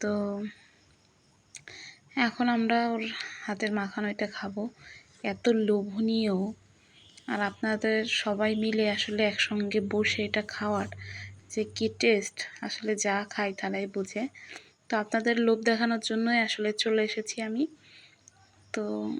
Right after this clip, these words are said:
এই যে সে বান্দা, তার মাখানোই হচ্ছে না। এত যে বলতেছি, "তাড়াতাড়ি মাখা," কিন্তু সে মাখাইতে পারছে না। বলতেছি, "আর মরিচ ডালা লাগবে না ভাই, মরিচ যেটা আছে সেটাই হবে,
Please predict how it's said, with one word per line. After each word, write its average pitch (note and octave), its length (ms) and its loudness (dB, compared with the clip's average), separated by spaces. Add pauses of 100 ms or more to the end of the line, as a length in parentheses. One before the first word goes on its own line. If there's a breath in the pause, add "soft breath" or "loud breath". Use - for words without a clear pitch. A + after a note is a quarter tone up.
(120)
এই G3 200 -2
যে G3 220 -6 (760 loud breath)
সে A#3 280 0
বান্দা, A3 420 0
তার B3 180 4
মাখানোই A#3 520 2
হচ্ছে G3+ 320 -2
না। G3+ 160 0 (720 loud breath)
এত G#3+ 460 2
যে B3 200 6
বলতেছি, A#3+ 540 4
"তাড়াতাড়ি A3 480 2
মাখা," B3+ 480 4
কিন্তু G#3+ 320 -4
সে A#3 160 0
মাখাইতে G#3+ 500 2
পারছে A#3 380 -2
না। A#3+ 140 -2 (720 loud breath)
বলতেছি, A#3 460 4
"আর A#3 140 10
মরিচ A3 340 4
ডালা A3+ 200 6
লাগবে G#3+ 340 4
না G#3 140 2
ভাই, G#3 240 0
মরিচ G#3+ 320 0 (100)
যেটা G#3+ 260 0
আছে G#3+ 240 -4
সেটাই G#3+ 420 0
হবে, G3+ 280 -4